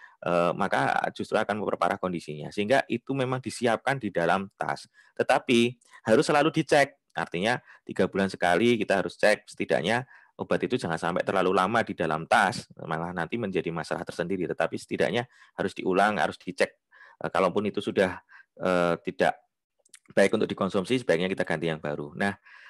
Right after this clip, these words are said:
sedikit tadi menambahkan bahwasanya tas, tas siaga bencana khusus pada kondisi pandemi seperti ini, selain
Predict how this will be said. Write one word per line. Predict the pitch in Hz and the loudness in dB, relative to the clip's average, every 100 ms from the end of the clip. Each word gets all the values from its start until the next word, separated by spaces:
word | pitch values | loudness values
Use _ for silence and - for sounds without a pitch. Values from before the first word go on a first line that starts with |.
| - | -20
sedikit | - 123 160 - | -4 0 2 4
tadi | 135 | 2
menambahkan | 143 139 135 113 101 123 175 135 | 2 0 2 2 2 2 2 2
bahwasanya | 104 110 131 | 2 2 0
tas, | 123 127 - - - | 0 -2 -6 -14 -8
tas | - 123 - | -2 -2 2
siaga | 127 120 113 | 2 4 2
bencana | 104 101 101 101 104 - | 2 0 2 2 2 -2
khusus | 117 - 135 - - | -4 -4 -6 -8 -6
pada | - 110 101 | 0 4 4
kondisi | 98 95 92 98 98 90 - | 2 -2 -2 0 0 -2 0
pandemi | 98 98 92 90 | 0 2 0 -2
seperti | - - - 95 | -2 -2 0 -2
ini, | 131 - - - - - | -4 -8 -12 -20 -20 -10
selain | - 95 95 95 95 85 | -2 2 2 2 -2 -6